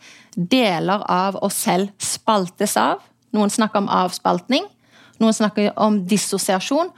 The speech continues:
og konsekvenser blir jo ofte da at etter hvert som man vokser opp, for min del for eksempel, så uten liksom bevisst, eh, kontakt med enkelte minner,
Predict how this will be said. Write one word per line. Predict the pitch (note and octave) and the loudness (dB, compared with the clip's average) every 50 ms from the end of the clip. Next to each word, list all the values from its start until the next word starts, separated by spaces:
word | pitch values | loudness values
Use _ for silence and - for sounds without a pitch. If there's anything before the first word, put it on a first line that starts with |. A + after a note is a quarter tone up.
| - - - - - - | -20 -20 -20 -20 -10 -6
og | - G#3 | -6 0
konsekvenser | - C4+ B3 - C#4+ - - A#3+ G3+ F#3+ F#3+ - - D4+ | 2 2 2 2 0 0 0 0 0 0 -2 -2 -2 -2
blir | D#4+ D4+ C#4+ B3 | 0 2 2 2
jo | A3+ | 2
ofte | A#3 - - - A3 | 0 0 0 0 0
da | G#3+ A3 | 0 0
at | - - | 0 -4
etter | A3 - A#3 G#3 | -2 -2 0 0
hvert | G#3+ G#3+ G#3+ - | 0 -2 -2 -4
som | A3 G#3 | -2 -2
man | G3+ G#3 | 0 0
vokser | A3+ A#3 - - - C4 D#4 - | 0 -2 -2 -2 0 2 0 0
opp, | - _ - - _ _ _ _ _ _ _ _ _ _ _ _ _ _ - _ _ _ | -2 _ -20 -20 _ _ _ _ _ _ _ _ _ _ _ _ _ _ -20 _ _ _
for | - A3+ A3+ | 0 2 4
min | A3 G3+ G3 | 4 4 2
del | G3 G3 F#3+ - | 2 0 0 -2
for | G3 F#3+ | -4 -4
eksempel, | F#3+ - G3 F#3+ - - C4 D#4+ E4 | -2 -2 -2 -2 -2 -2 -2 -2 0
så | - C4+ A#3+ A#3+ A3+ - - _ _ _ _ _ _ _ _ _ _ _ _ _ - _ | 0 0 0 2 0 -2 -6 _ _ _ _ _ _ _ _ _ _ _ _ _ -2 _
uten | B3 B3 - - G#3+ | 2 2 2 2 2
liksom | A3+ A3+ G#3+ - G#3+ G#3 | 2 2 2 0 0 0
bevisst, | G#3+ A#3+ G3+ G#3+ A3 A#3+ - - - - - - - - - _ _ _ _ _ _ _ _ _ _ _ - - _ | 0 0 0 0 -2 -2 0 -4 -6 -8 -8 -10 -12 -12 -12 _ _ _ _ _ _ _ _ _ _ _ -20 -10 _
eh, | - G3+ G3+ G3 G3 G3 G3 G3 - | 0 2 2 2 2 0 -2 0 2
kontakt | B3+ A#3+ - - - A#3+ A3+ - - - - - | 0 0 0 0 -2 -2 -2 -2 -6 -16 -4 -2
med | A#3 A3 A3 A3 A3 - - | 0 2 2 0 -2 -2 -2
enkelte | F#3+ F#3 F3 - F#3+ F3 - G3 | -2 -2 0 -2 -4 -2 0 0
minner, | G#3 G#3+ G3+ E3+ D#3+ F3+ F#3+ | 2 2 0 0 0 -2 -2